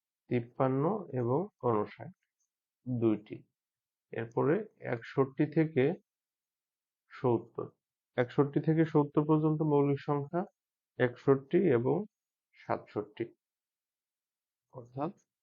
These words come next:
দুইটি। এরপরে একাত্তর থেকে আশি, একাত্তর থেকে আশি এর মধ্যে মৌলিক সংখ্যা আছে একাত্তর, তিহাত্তর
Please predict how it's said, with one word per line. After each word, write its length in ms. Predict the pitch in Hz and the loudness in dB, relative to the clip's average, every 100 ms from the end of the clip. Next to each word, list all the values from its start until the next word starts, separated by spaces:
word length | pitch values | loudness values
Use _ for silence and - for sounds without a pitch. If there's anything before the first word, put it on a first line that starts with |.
| _ _ _ | _ _ _
দুইটি। 500 | 113 104 104 104 - 113 _ _ _ _ _ | -10 -8 -8 -10 -16 -20 _ _ _ _ _
এরপরে 380 | 123 120 131 147 | -6 -2 0 0
একাত্তর 600 | 175 127 120 131 127 139 143 | 0 -4 -2 -4 -2 -6 -2
থেকে 260 | 156 147 165 208 - _ _ _ _ _ _ _ _ _ _ - | -2 0 0 0 -4 _ _ _ _ _ _ _ _ _ _ -8
আশি, 360 | 104 - 104 - - _ _ _ - | -8 -6 -8 -8 -12 _ _ _ -6
একাত্তর 440 | 127 143 139 151 151 | -2 0 2 0 2
থেকে 300 | 165 160 190 | 0 2 2
আশি 360 | - 123 120 151 | 4 2 2 4
এর 100 | 156 | 6
মধ্যে 280 | 156 156 160 | 4 4 6
মৌলিক 360 | 143 135 131 | 6 6 4
সংখ্যা 400 | - 139 139 156 | 2 0 0 2
আছে 300 | 151 151 175 196 _ _ _ _ _ _ - | 0 0 -2 -4 _ _ _ _ _ _ -6
একাত্তর, 640 | 120 - 131 127 - 156 180 - _ _ _ | -4 0 0 0 0 2 0 -6 _ _ _
তিহাত্তর 640 | - 117 120 120 - 143 | -2 0 0 -2 0 4